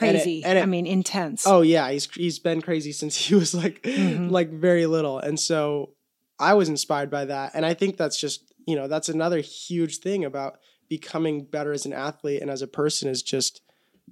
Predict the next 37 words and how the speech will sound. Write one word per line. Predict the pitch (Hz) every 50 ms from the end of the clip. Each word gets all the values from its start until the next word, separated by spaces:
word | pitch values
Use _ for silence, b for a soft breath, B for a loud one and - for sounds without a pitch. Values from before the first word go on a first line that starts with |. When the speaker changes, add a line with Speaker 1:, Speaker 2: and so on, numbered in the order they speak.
| - 139 _
Speaker 1:
being | - 165 165 160 156 156
with | 147 143 -
people | 160 147 - - 139
that | 139 135
are | 135
better | 135 139 139 143
than | 131 131 131 127
you. | 120
And | - - 196 196 196
he | 185 180 175
Speaker 2:
Mm. | 165
Speaker 1:
was | 156 143 - - - - - - _ -
light | 156 165 175 160
years | 156 147 147 127
ahead | 143 147 151 160 143
of | 139
me | 139 143 139
at | 135 131
that | 147 139 135 - -
point | - 147 135 131 127 -
when | 139 139 139 135
I | 135 135
first | 135 - 147 147 143 -
started | 143 139 131 131
hanging | 143 151 147 135 135
out | 131 135 139
with | 139 -
him. | - 127 127 120 123 _ _ _ _ _ _ _ _ _ _ -
And | 156 147 143 139 135 131 135 135 139 - _ _ _ _ _ _ _ _ -
I | 147 156
mean, | 156 151 143 139 135 131 - - _ -
you | - 165 151
know, | 139 127 123 135 - _ _ _ -
because | 156 143 - 165 180 214 208
of | 185 135
that, | 147 143 131 131 - - _ -
I've, | 143 147 147 143 139 - _